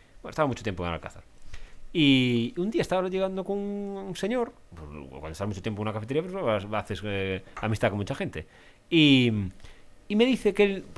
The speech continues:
pues, lógicamente sabía que yo trabajaba en deportes en la región, que él tenía un Ferrari. Y yo lo pensé, dije, "Bueno, sí, sí". Y le empecé a hacer caso a la conversación, "Bueno, un Ferrari, bien, bien, bien, tal. Perfecto".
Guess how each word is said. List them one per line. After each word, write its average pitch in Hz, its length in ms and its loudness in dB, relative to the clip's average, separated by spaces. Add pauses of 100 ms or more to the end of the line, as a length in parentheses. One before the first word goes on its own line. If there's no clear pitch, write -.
(100)
pues, - 140 -14
lógicamente 95 400 -2
sabía 92 180 0
que 98 80 0
yo 90 60 -2
trabajaba 87 520 0
en 85 160 -4
deportes 107 380 -4
en 110 60 0
la 110 40 2
región, 165 300 -4 (340)
que - 80 2
él 190 80 6
tenía 196 180 6
un 190 120 4
Ferrari. 95 480 4 (180)
Y 139 60 -6
yo 104 100 0
lo 151 140 -2
pensé, 98 340 -4
dije, - 220 -12
"Bueno, - 260 -10
sí, - 180 -10
sí". - 160 -12 (460)
Y - 120 -4
le 76 100 -4
empecé 78 240 -6
a - 20 -2
hacer 101 180 0
caso 139 260 6
a - 20 6
la 107 100 6
conversación, 95 400 0
"Bueno, 165 160 0
un 131 80 -2
Ferrari, 147 380 0
bien, 185 200 -2
bien, 165 220 -4
bien, 156 140 -4
tal. 156 140 -6 (340)
Perfecto". - 400 -4